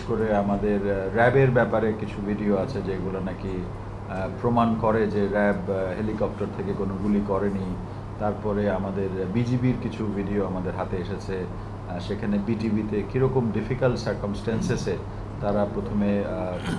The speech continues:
কিছু blank fire করেছিল এবং পরে, আহ, তারা, আহ, fire করতে বাধ্য হয়েছিল, তাও একজন মাত্র, সবাই মিলে করেনি fire। তো এইগুলোর আমাদের video ফুটেজগুলো যেগুলো আমরা পেয়েছি,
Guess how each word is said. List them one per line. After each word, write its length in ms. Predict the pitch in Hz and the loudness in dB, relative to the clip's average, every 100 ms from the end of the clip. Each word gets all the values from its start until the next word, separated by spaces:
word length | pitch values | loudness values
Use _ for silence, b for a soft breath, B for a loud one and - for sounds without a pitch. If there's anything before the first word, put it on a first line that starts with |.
| 87 - - | -4 -8 -6
কিছু 200 | - 101 | -4 -4
blank 300 | 95 101 101 - | -2 0 0 0
fire 180 | 95 98 | 0 0
করেছিল 380 | 101 92 - 90 | -4 -6 -6 -4
এবং 260 | 90 87 87 | -4 -4 -4
পরে, 300 | 101 95 95 87 - - - - | 0 0 0 -2 -6 -8 -10 -8
আহ, 220 | 95 90 90 | -6 -4 -4
তারা, 240 | 92 90 90 | -4 -2 0
আহ, 200 | 87 87 - - 82 85 - - - - - - - - - - - - - - - - - - - 101 98 | 0 -4 -6 -8 -8 -8 -8 -10 -8 -8 -8 -8 -8 -10 -10 -10 -10 -8 -8 -8 -10 -10 -8 -8 -8 -8 -4
fire 180 | 101 | -2
করতে 260 | 101 95 101 | -2 -4 -4
বাধ্য 300 | 90 107 110 | -2 -2 0
হয়েছিল, 340 | 117 107 - 85 - | 0 0 -2 -6 0
তাও 240 | 107 101 | 2 4
একজন 300 | 95 107 110 | 2 0 0
মাত্র, 400 | 101 95 101 85 - - - - - - - - - - - | 2 0 -2 -6 -6 -8 -10 -10 -10 -10 -10 -10 -10 -10 -6
সবাই 180 | 110 110 | -2 2
মিলে 220 | 104 101 | 2 0
করেনি 300 | 101 95 87 80 | 0 -2 -2 -6
fire। 140 | 76 69 - B B B - | -8 -8 -8 B B B 2
তো 60 | |
এইগুলোর 340 | 131 131 139 135 | 4 6 6 8
আমাদের 340 | 131 127 127 | 8 6 4
video 400 | 120 117 123 113 101 | 2 2 4 2 0
ফুটেজগুলো 520 | 110 113 101 104 104 | -2 -2 -2 0 0
যেগুলো 320 | 101 101 98 | 0 -2 -2
আমরা 160 | 98 98 92 | -2 -2 -2
পেয়েছি, 340 | 104 95 - | 0 0 -4